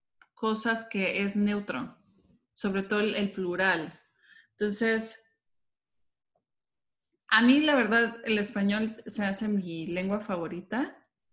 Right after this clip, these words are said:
y, y siento que si tuviera eso de el plural inclusivo, ¡guau! Sería perfecto. Sería el idioma perfecto.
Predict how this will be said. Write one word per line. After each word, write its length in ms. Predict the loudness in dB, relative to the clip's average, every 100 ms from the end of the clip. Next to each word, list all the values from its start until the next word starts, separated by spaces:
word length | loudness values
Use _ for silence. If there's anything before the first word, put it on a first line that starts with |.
| _ _ _ _ _
y, 1300 | -6 -4 -2 -2 -2 -2 -2 -2 -2 -4 -8 -12 _ _ _ _ _
y 280 | _ -2 0
siento 340 | 2 4 4 6
que 380 | 4 2 -2 -8
si 260 | -2 0
tuviera 380 | 2 4 6 6
eso 300 | 4 4 4
de 600 | 6 6 4 -2 -6 _ _ -8
el 180 | -4 -2
plural 600 | 0 6 8 8 6 4
inclusivo, 880 | 4 2 4 2 2 2 4 4 2 0 -8 -10 -4
¡guau! 540 | 0 2 2 0 -6 -12 _ _
Sería 440 | -2 2 4 2
perfecto. 680 | 0 -4 0 -2 -2 -2 -4 -6 -20 _ _ _ _ _ _ _
Sería 220 | 6 8
el 120 | 8
idioma 400 | 6 4 2 2
perfecto. 640 | 0 -6 -6 -8 -8 -12 -14